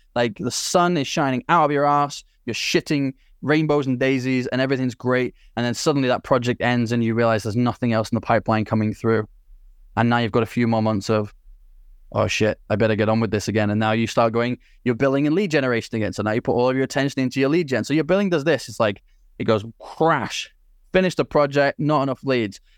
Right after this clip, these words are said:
Lead gen, lead gen, lead gen, lead gen. Woo, we just win a new project, and you do that for a while and then crash, it does it again, which is why it's like roller coaster billing. What you want is something that's more consistent, and we all agree with that, but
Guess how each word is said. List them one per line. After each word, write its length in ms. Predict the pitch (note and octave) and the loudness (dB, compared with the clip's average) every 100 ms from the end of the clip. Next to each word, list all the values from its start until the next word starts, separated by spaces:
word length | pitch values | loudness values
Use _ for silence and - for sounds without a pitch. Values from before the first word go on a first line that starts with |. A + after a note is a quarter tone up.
| _ - | _ -2
Lead 220 | C#3+ C#3+ | 0 2
gen, 200 | C#3+ C#3 | 0 2
lead 160 | C#3 | 0
gen, 180 | C3+ C3 | 0 0
lead 160 | C3 B2+ | 0 0
gen, 140 | B2 | 0
lead 140 | C3+ C3 | 0 0
gen. 220 | C3 D3+ | 0 2
Woo, 200 | F#4 D#4 | 2 0
we 180 | B2+ C3+ | -2 -4
just 160 | C#3+ | -2
win 160 | D#3 D#3 | 0 0
a 40 | |
new 140 | D3+ D3 | 0 0
project, 500 | - D3+ C#3+ C#3+ B2 | 0 2 2 0 -2
and 100 | A2 | -8
you 60 | |
do 200 | C3+ F#3 | -2 2
that 220 | D#3+ D3 - | 2 0 0
for 100 | D3 | 2
a 60 | |
while 260 | C#3+ C#3+ C#3 | 4 4 2
and 100 | A#2+ | 0
then 160 | A#2 | -2
crash, 540 | G#2+ - F3 D#3 - C3+ | -6 -2 2 2 0 -2
it 80 | B2 | 0
does 160 | A#2+ | 0
it 80 | B2 | 2
again, 300 | A#2+ A#2 G#2+ - - - | 0 0 -2 -8 -20 -4
which 140 | A#2+ | -2
is 120 | B2+ C3+ | 0 2
why 160 | C3 | 2
it's 100 | B2+ | 4
like 160 | B2+ A2+ | 2 2
roller 300 | A#2 A#2 A2 | 2 2 0
coaster 300 | A2+ G#2 G#2+ | -2 -2 -2
billing. 380 | A#2+ A2 - - _ _ _ | 0 0 -2 -8 _ _ _
What 240 | C#3+ G#3 G#3+ | 0 2 2
you 120 | G#3 | 0
want 300 | E3 E3+ E3 | 2 0 0
is 140 | C#3+ | -2
something 320 | - D#3 D3+ | -2 0 0
that's 120 | C3 A#2+ | 0 0
more 200 | B2+ B2 | -2 -2
consistent, 760 | A#2+ A2 - B2 A2+ - F2+ | -4 -6 -2 -2 -2 -4 -2
and 300 | F2+ A2+ G#2+ - | 0 -2 -2 -2
we 160 | B2+ C#3+ | 0 2
all 220 | F3 D3 | 2 0
agree 320 | A#2+ A#2+ B2 | -2 -2 0
with 220 | A#2 G2 | -2 -2
that, 260 | G#2 F2 | -2 -2
but 120 | - | -2